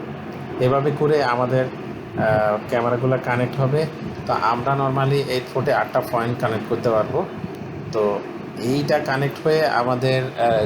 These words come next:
যে ফাইবার অপটিক সুইচ আছে ওইখানে হচ্ছে আমাদের আপলিংক থাকবে দুইটা।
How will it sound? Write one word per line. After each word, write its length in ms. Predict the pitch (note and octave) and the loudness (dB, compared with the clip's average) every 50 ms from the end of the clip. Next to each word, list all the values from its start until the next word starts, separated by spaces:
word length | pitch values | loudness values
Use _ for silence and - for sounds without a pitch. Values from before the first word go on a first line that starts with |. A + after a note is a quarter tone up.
| G#2 - | 0 -2
যে 320 | - A#2+ A#2 A2+ A2+ A2 A2 - - | -2 0 2 2 2 2 0 -2 0
ফাইবার 400 | - B2+ B2 B2 B2 C3 C3+ C#3 C3+ - - - - - - - - - - - - - - - - - - - - - - - - - - - - - B2+ | 2 2 4 4 4 4 2 2 0 -4 -12 -14 -14 -14 -14 -14 -12 -12 -12 -12 -12 -12 -12 -12 -12 -12 -12 -12 -12 -12 -12 -14 -14 -14 -12 -12 -6 0 0
অপটিক 280 | C3 B2+ - D3 C3+ | 0 0 2 -2 0
সুইচ 320 | - - C#3 C3+ C3 - C#3+ | 0 0 0 0 0 0 -2
আছে 260 | C3+ B2+ - - D#3 | -2 -2 -2 -2 0
ওইখানে 420 | C#3+ B2+ B2 B2 - C3 C3 C3 | 0 0 -2 -4 -4 -2 -2 -2
হচ্ছে 300 | B2+ B2 B2 - - D3+ | -2 -2 -2 -2 -2 -2
আমাদের 220 | C3 B2 A#2+ B2+ A#2+ | 0 0 2 2 2
আপলিংক 360 | A2 A2+ - - B2+ B2+ A#2+ - | 2 0 0 -2 -2 0 0 0
থাকবে 240 | - C3 B2 - C#3 | -2 -2 -2 -2 -2
দুইটা। 360 | B2+ B2+ A#2+ G#2 G#2+ B2 | 0 0 0 0 0 0